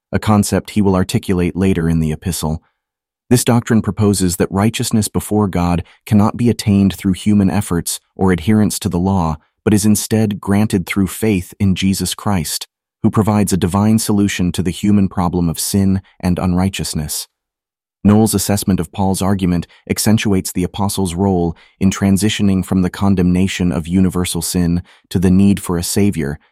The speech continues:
central to Christian belief. Also, Knowles provides an insightful exposition of the gospel according to the apostle Paul's teachings,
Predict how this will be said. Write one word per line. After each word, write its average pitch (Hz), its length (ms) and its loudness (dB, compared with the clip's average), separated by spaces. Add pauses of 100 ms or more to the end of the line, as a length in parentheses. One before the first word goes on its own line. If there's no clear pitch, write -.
central 98 500 0
to - 100 -8
Christian 85 460 -4
belief. 87 560 -4 (680)
Also, 104 460 2 (240)
Knowles 107 380 4
provides 95 440 -2
an 92 80 2
insightful 101 600 -2
exposition 92 580 -2
of 85 100 -4
the 87 80 -4
gospel 85 540 -4 (200)
according 101 400 2
to - 80 -4
the 92 100 2
apostle 90 420 -4
Paul's 82 360 -6
teachings, 76 540 -6